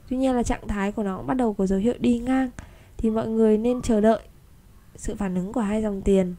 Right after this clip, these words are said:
để chúng ta có những cái phương án hợp lý. Với cái mức cắt lỗ ở dưới vùng chín chấm chín thì mọi người có thể cân nhắc.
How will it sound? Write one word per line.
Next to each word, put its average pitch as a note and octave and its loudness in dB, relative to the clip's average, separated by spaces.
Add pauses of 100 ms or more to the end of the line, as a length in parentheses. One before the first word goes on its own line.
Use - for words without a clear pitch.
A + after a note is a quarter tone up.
để F3+ -2
chúng F3+ -8
ta G3+ -2
có F3+ -2
những A3 -8
cái G3 -4
phương G#3 -8
án F#3+ -4
hợp G#3+ -4
lý. G3 2 (1120)
Với G#3+ 4
cái A#3 2
mức C#4+ -4
cắt D4+ 0
lỗ D4 2
ở A#3 2
dưới G3 4
vùng A#3 0
chín G#3 0
chấm G#3 -2
chín A3 2 (160)
thì G3 -4
mọi F#3+ -4
người G3 -2
có F#3 -2
thể G#3+ 0
cân A3+ -4
nhắc. C4+ -4